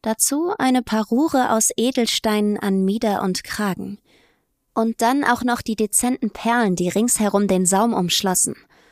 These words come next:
Kurz, es war traumhaft schön.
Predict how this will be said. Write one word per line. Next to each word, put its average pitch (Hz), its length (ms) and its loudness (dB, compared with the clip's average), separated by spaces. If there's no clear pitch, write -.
Kurz, - 500 -2
es - 260 -2
war 190 180 2
traumhaft 180 720 0
schön. 180 400 -4